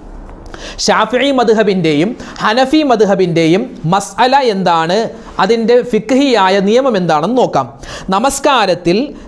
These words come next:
ശ്രദ്ധ തിരിക്കുന്ന ഏതൊരു വസ്തുവും നമസ്കരിക്കുന്നയാൾ ധരിക്കുന്നതും അയാളുടെ മുമ്പിൽ വെക്കുന്നതും ഷാഫിഈ മദ്ഹബ് അനുസരിച്ചും ഹനഫി മദ്ഹബ് അനുസരിച്ചും കറാഹത്താണ്. അതായത്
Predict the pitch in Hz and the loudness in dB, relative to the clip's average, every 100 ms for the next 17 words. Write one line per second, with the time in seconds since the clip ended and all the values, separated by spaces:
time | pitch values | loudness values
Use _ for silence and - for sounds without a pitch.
0 | - - 226 208 196 330 247 214 - 208 | -8 0 2 2 0 2 2 0 0 0
1 | 202 202 196 175 196 254 294 339 330 285 | 0 -2 0 2 4 4 2 0 0 0
2 | 196 185 - 175 165 131 - - - - | 0 -2 0 2 2 -2 -10 -18 -20 -10
3 | 160 196 240 - 269 226 208 196 180 175 | -2 0 0 2 0 2 0 2 2 2
4 | 170 220 285 - - 151 175 185 240 - | 2 2 -2 -10 -8 -2 2 2 0 0
5 | 202 160 156 190 302 - - - 180 208 | 0 2 2 2 0 -6 -14 -6 0 2
6 | 254 277 226 202 202 233 233 233 185 180 | 2 2 0 0 2 2 2 2 2 0
7 | 180 233 185 170 165 269 - - - - | 0 0 2 2 4 2 0 -12 -18 -16
8 | - - 208 240 277 302 277 220 196 190 | -4 0 2 0 -2 0 0 2 2 2
9 | 185 175 180 160 151 226 320 - - - | 0 0 0 0 2 0 -2 -8 -12 -4
10 | 214 262 262 302 269 226 196 196 180 175 | -2 0 2 2 2 2 2 2 0 0
11 | 175 165 165 277 254 - - 302 262 226 | 0 0 0 -4 -4 -10 0 2 2 2
12 | 196 180 - 156 143 139 127 107 - 147 | 0 -2 -2 0 0 -2 -2 -4 -6 0
13 | 156 180 | 2 2